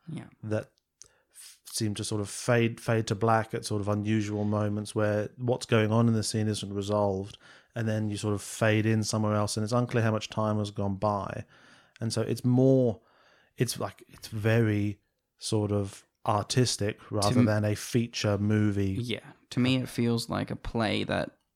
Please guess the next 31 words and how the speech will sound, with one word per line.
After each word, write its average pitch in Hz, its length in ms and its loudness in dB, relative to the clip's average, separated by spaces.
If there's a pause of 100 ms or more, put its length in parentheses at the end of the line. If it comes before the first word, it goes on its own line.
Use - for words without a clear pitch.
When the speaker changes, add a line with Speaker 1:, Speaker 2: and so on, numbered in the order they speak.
(240)
Speaker 1:
third 101 440 0
year 104 220 -2
theatre 101 460 -2
students - 560 -4
would - 120 -6
have - 140 -8
written. - 400 -4 (280)
People 113 220 2
who 110 60 2
aren't 110 200 0
studying 110 400 -4
acting, 98 440 -4
they're 92 100 -4
studying 98 500 -4 (100)
theatre. - 480 -4 (760)
And 101 160 0
Speaker 2:
Hmm. 113 60 2
Speaker 1:
they - 140 2
write 113 360 0
their 110 220 0
art 101 280 -2
house - 260 -4
play 101 340 -2
that - 180 -6
they've - 260 -6
put 113 180 0
on 101 220 -2
for 117 120 -6
their 110 420 -6 (640)
teachers - 440 0
and 98 300 -6